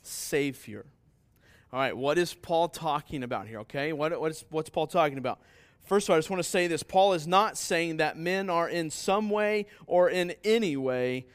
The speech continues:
saviors of their wives. That's not what Paul's saying. I think you could read it and be a little confused. That's not what Paul's saying. Paul is not saying that he's the head,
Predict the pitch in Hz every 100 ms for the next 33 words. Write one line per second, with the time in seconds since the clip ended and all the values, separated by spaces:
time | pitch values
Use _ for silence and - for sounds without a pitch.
0 | _ - - 196 190 196 151 143 139 135
1 | 131 - - 139 156 147 151 143 139 135
2 | 110 - - - - _ _ _ _ _
3 | - 170 170 190 175 160 165 135 139 196
4 | 208 180 143 165 196 202 147 156 147 175
5 | 165 165 135 180 180 185 - - 147 196
6 | 196 190 202 180 - 202 160 117 - _
7 | _ _ _ - 175 170 190 190 - 208
8 | 202 185 165 165 160 - - - _ _
9 | _ _ _ _ _ - 214 233 - 240
10 | 208 202 208 208 190